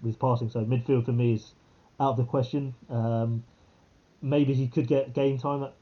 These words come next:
West Bromwich in midfield, um, but yeah, I think, I think he just needs to kind of get game time as, as, as much as he can, wherever he can, in, in whichever position, as Carl mentioned, um, and not be too,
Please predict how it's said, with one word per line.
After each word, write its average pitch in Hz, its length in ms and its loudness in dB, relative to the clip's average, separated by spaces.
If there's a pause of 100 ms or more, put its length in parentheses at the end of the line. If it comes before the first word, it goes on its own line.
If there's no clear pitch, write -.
(120)
West 131 220 -2
Bromwich 139 500 -2
in 135 120 -4
midfield, 143 440 0 (240)
um, 113 600 -4
but 113 320 -2 (760)
yeah, 117 320 0
I 127 60 -8
think, 117 300 -6
I - 20 -14
think 113 220 -4 (480)
he 120 80 0
just 117 160 -2
needs 120 100 0
to 127 60 -2
kind 120 160 0
of 117 80 -4
get 120 160 -4
game 123 180 2
time 117 220 0
as, 107 140 -6
as, 120 240 -2 (580)
as 117 80 -2
much 127 160 0
as 127 60 -4
he 123 40 0
can, 127 220 2
wherever 127 240 4
he 117 80 2
can, 113 240 -2
in, 117 240 -4
in 120 80 0
whichever 120 260 2
position, 117 420 -2 (320)
as 120 120 -8
Carl 120 180 2
mentioned, 117 480 -2 (100)
um, 107 380 -4
and 120 80 -2
not 123 140 -2
be 120 100 -2
too, 117 400 0